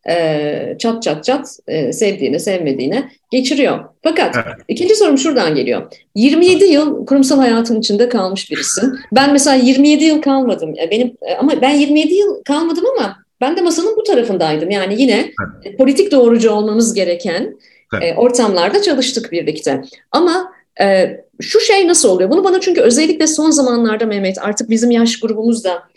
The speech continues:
Speaker 1: bizim jenerasyon da artık yavaş yavaş "Ben kurumsal hayattan ayrılayım da, e,
Speaker 2: Evet.
Speaker 1: Göcek'te, e, organik tarıma başlayayım" falan
Speaker 2: <laughs>
Speaker 1: deme şeyleri arttı. <laughs> Göcek doğru bir yer oldu mu bilmiyorum. Saçma oldu galiba.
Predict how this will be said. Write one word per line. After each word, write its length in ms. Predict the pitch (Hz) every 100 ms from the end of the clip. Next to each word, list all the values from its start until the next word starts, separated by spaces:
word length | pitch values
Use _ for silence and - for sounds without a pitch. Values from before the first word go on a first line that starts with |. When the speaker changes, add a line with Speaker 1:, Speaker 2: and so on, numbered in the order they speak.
| -
Speaker 1:
bizim 180 | 208 226
jenerasyon 580 | 214 208 208 226 220 208
da 60 |
artık 340 | 180 185 - 202
yavaş 300 | 190 202 -
yavaş 300 | 180 190 - _ _ -
"Ben 160 | 190 202
kurumsal 320 | 202 196 196
hayattan 380 | 185 190 - 170
ayrılayım 480 | 185 190 220 311 202
da, 280 | 151 151 - _ -
e, 60 | 113
Speaker 2:
Evet. 240 | 123 104 - - _ - 180
Speaker 1:
Göcek'te, 440 | 208 202 202 202
e, 340 | 175 - - -
organik 400 | 185 180 185 202
tarıma 520 | 180 180 165 - 180
başlayayım" 440 | 160 170 170 165 165
falan 300 | 160 156 156 - - - -
Speaker 2:
<laughs> 500 | - - - - 208
Speaker 1:
deme 200 | 233 240
şeyleri 340 | 240 233 226
arttı. 380 | 226 262 - - - -
<laughs> 80 | - 208
Göcek 380 | - 370 -
doğru 220 | 285 285 285
bir 40 | 285
yer 100 | 269 -
oldu 120 | 269
mu 60 | 269
bilmiyorum. 380 | 262 254 240 233
Saçma 400 | 262 247 269 254
oldu 160 | 226 220
galiba. 480 | 208 208 202 202